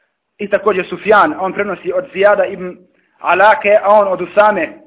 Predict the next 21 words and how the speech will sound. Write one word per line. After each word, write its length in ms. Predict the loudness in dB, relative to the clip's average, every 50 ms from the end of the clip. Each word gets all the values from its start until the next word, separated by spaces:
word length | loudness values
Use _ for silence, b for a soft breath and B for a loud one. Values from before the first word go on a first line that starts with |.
| _ -14
ibn 220 | -12 -10 -10 -10
Šurejka 460 | -8 -6 -4 -2 0 0 0 -2 -2
da 100 | -2 -2
je 60 | 2 2
rekao, 500 | 0 0 0 -4 -4 -4 -6 -12 _ b b b b b b b b b
rekao 280 | -4 -4 -2 0 0 2
Allahov 300 | 4 4 2 2 0 -2
poslanik, 400 | -8 -6 -4 -4 -4 -4 -6 -10 -12 -20 _ _ -8
alejhi 300 | -6 -4 -4 -4 -6 -8 -6
salatu 300 | -2 -2 -2 -2 -4 -10
vesselam, 400 | -12 -8 -6 -6 -6 -6 -8 -14 _ _ _
odnosno 440 | -10 -8 -6 -6 -8 -6 -2 -4 -2 -4 -4 B B B B B
upitanje 500 | -8 -8 -6 -6 -8 -2 0 -2 0 2
Allahov 340 | 0 2 2 2 2 0 -2
poslanik, 360 | -6 -6 -6 -6 -6 -6 -10 -8
sallallahu 400 | -6 -2 -2 2 2 2 0 0
alejhi 220 | -4 -4 -4 -4 -4
ve 140 | -6 -6 -8
selleme, 300 | -10 -10 -10 -10 -12 -16 _ _ b b b b b b b
"Ja 300 | -4 0 2 4 4 4 2
Rasulallah, 760 | 0 -4 -2 -4 -2 0 0 -2 2 4 6 6 6 6